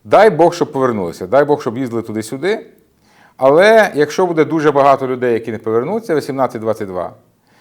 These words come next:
це говорить про те, що довіри до влади немає, перше, і по-друге, що суспільство не вірить, що скоро скінчиться війна.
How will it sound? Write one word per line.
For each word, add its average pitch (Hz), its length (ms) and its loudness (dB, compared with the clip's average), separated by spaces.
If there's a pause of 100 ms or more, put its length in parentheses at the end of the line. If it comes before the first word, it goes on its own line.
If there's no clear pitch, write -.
(180)
це 180 180 0
говорить 170 320 4
про 147 100 0
те, 190 200 -2
що 127 440 -2 (440)
довіри 131 420 0
до 101 120 -2
влади 92 280 0
немає, 175 460 -4 (440)
перше, 175 440 -2
і 131 80 -10
по-друге, 139 500 -2
що 101 400 -6 (460)
суспільство 143 680 -4
не 117 160 0
вірить, 190 380 2
що - 120 -10
скоро 151 340 2
скінчиться 101 540 -10
війна. 85 280 -12